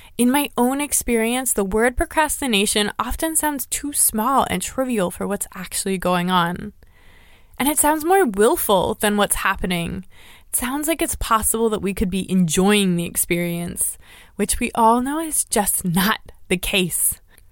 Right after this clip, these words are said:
The truth is that when this brain state arises for us, we have, in that moment, lost agency over what happens in the next few moments, hours, or days. We've lost control of the wheel we use to steer our ship.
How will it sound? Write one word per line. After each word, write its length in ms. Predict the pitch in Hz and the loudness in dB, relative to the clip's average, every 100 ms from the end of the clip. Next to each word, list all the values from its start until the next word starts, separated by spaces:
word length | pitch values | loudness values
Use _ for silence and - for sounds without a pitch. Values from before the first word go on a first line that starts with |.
| - | -10
The 80 | 226 | -2
truth 420 | - - 285 339 | -2 -2 -2 -4
is 120 | - 262 | -2 2
that 180 | 233 208 | 2 2
when 220 | 220 220 | 0 2
this 180 | 247 - | 0 0
brain 480 | 185 196 233 254 | -2 -2 0 0
state 280 | 247 - 247 | -2 0 0
arises 600 | 214 185 185 226 240 214 | 0 2 2 4 2 -2
for 220 | - 165 | -2 -2
us, 200 | 170 175 | 0 -2
we 140 | 196 202 | -4 -6
have, 500 | - 254 285 294 254 - - - - | -2 2 4 4 0 -12 -20 -20 -8
in 220 | 254 311 | -4 -2
that 220 | 320 320 | -2 -2
moment, 480 | 247 240 269 226 185 | 4 4 6 2 2
lost 400 | 208 226 254 - - | -4 -4 -2 -4 0
agency 800 | 233 294 277 240 226 - 180 156 - - - - | 2 2 4 2 4 2 0 -4 -10 -20 -20 -4
over 240 | 277 285 320 | -2 2 2
what 180 | 285 | 2
happens 480 | 247 294 311 233 202 | 2 -2 0 0 2
in 100 | 208 | 2
the 80 | 214 | 2
next 280 | 240 262 - | 0 -2 -4
few 160 | 254 | -2
moments, 480 | 233 240 269 185 165 - | -2 0 2 0 0 2
hours, 400 | 247 269 220 - | 2 4 2 2
or 140 | 226 | 0
days. 640 | 202 226 285 247 185 185 - - - - | 0 0 2 2 0 -2 -8 -12 -20 -10
We've 220 | 247 285 269 | -4 -2 -2
lost 500 | 262 247 247 - - | 0 0 0 -4 -4
control 760 | 254 247 - - 254 262 269 | -4 -2 -4 0 4 6 4
of 100 | 262 | 4
the 100 | 240 | 2
wheel 520 | 226 247 277 285 277 | 0 0 2 2 2
we 80 | 226 | 0
use 320 | 220 220 220 | 0 0 0
to 100 | - | 0
steer 340 | 240 - 233 220 | -2 -2 -2 0
our 180 | 214 214 | 0 -2
ship. 420 | - 262 247 | -2 -4 -4